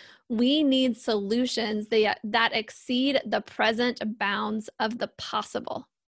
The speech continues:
Fortunately, as the old world falls apart, our knowledge of what is possible expands, and with it expands our courage and our willingness to act.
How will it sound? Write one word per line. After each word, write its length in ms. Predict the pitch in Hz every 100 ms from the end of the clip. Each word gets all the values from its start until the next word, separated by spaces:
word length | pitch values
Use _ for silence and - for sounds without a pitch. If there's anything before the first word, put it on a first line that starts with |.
| _ _ _ _ _
Fortunately, 960 | _ - 285 - 277 233 208 196 233 - - - -
as 140 | 254 214
the 120 | 233
old 380 | - 247 254 262
world 320 | 269 277 254
falls 340 | - 226 233
apart, 520 | 240 - 220 - - -
our 140 | 214
knowledge 640 | 226 233 233 269 233 220 -
of 160 | 220
what 220 | 214 226
is 160 | 247 269
possible 720 | - 226 220 - 214 208 202 -
expands, 1000 | 202 - - - 220 180 - 262 - - _ _ _ _ _ _ _ -
and 240 | 240 226
with 240 | 262 349
it 120 | 269 233
expands 520 | 226 - 240 233 233
our 120 | 220
courage 680 | - - 240 247 294 320 - -
and 160 | 226
our 140 | 220 226
willingness 840 | 226 254 294 262 214 208 202 -
to 120 | - -
act. 540 | - - - - -